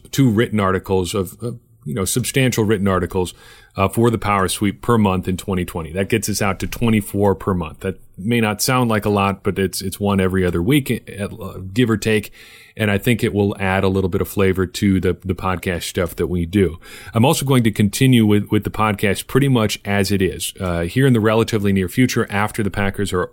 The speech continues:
ultimately either eliminated from the playoffs or win the Super Bowl, we're going to continue with the three times per week schedule because I think that works best with the, with the sort of flow of, uh, of the games and, and the weeks and stuff like that. But once we head into the off season, we are going to drop down to two times per week like we did last year. I think that's just the best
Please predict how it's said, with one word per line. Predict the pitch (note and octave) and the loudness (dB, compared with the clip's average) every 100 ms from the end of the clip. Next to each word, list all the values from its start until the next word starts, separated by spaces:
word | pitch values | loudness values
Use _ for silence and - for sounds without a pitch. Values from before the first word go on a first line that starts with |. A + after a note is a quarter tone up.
| - | -4
ultimately | G2+ G2+ G#2+ G2 F#2+ | -4 -2 -2 -2 -2
either | G2+ F#2+ F2+ | 0 2 2
eliminated | F2+ B2 A2+ G#2+ G2 | 2 4 4 2 0
from | F#2+ F2 | -2 -6
the | D2+ | -4
playoffs | - A#2+ A2+ - | 0 2 2 0
or | E2+ | -2
win | F2 F#2+ | -2 -2
the | E2 | -2
Super | - C3+ A2+ | 0 0 0
Bowl, | G2+ G2+ F2 - - - - | 2 2 0 -8 -20 -20 -8
we're | - | 0
going | A#2 C#3 | 4 4
to | B2+ | 2
continue | A#2+ A2 A#2 A2+ | 0 0 2 2
with | G#2+ | 2
the | G2+ | 0
three | - A#2 G2+ | -2 0 0
times | G2+ F#2+ F#2 | 0 -2 -4
per | - G2+ | -4 -2
week | F2+ - | -2 -4
schedule | - G2+ F2+ | -2 -2 0
because | E2+ F2 F2+ | -4 -6 -6
I | F2+ | -4
think | F#2+ F#2 | -4 -6
that | F2 - | -6 -6
works | F2+ - | -8 -6
best | F2+ E2+ - | -8 -8 -8
with | F#2 F2 | -8 -8
the, | - F2 E2 | -6 -8 -4
with | F#2+ - | -6 -6
the | - F2 | -8 -6
sort | - F#2+ | -4 -4
of | E2+ | -6
flow | - G#2 F#2 F#2 E2+ - - - _ _ - | -4 0 2 2 -2 -10 -20 -20 _ _ 0
of, | G#2+ G2 | 2 4
uh, | F#2+ F2+ F2 F2 - | 2 2 2 -2 -4
of | - G2 | -2 -2
the | F#2+ | 0
games | G#2 G#2+ A2+ G2+ | 2 4 2 0
and, | F#2 E2 E2 | -2 -6 -8
and | - F2 E2+ | -8 -8 -4
the | F2 | -2
weeks | G#2 G2+ - | 0 0 -4
and | F#2+ | -4
stuff | - F#2+ - | -4 -4 -4
like | E2+ | -6
that. | - F#2 - | -4 -4 -2
But | C3 A#2 - - | 0 0 -2 -2
once | C3 - | 0 0
we | C3 | -2
head | A2 A2 | 0 0
into | G#2 | 0
the | G2 F#2+ | 0 0
off | F2+ F2+ | 0 -2
season, | - F2+ F#2 | -2 -4 -2
we | F#2 | 0
are | F2+ | 0
going | F2+ F2+ | 0 -2
to | F2 | -2
drop | F#2 E2+ | -2 -2
down | - F2+ | -2 -2
to | E2 | -2
two | - G2+ | -4 -4
times | F2+ F2 | -2 -4
per | - F2 | -4 -4
week | E2+ - | -4 -2
like | F2 E2 | -4 -2
we | F2 | -4
did | E2 E2 | -2 -2
last | F2+ G2+ G#2 - | 0 0 0 -2
year. | F2 | -6
I | |
think | E2+ F2+ | -4 -4
that's | F#2 - | -4 -4
just | F#2 - | -6 -6
the | |
best | - F#2 - | -4 -4 -4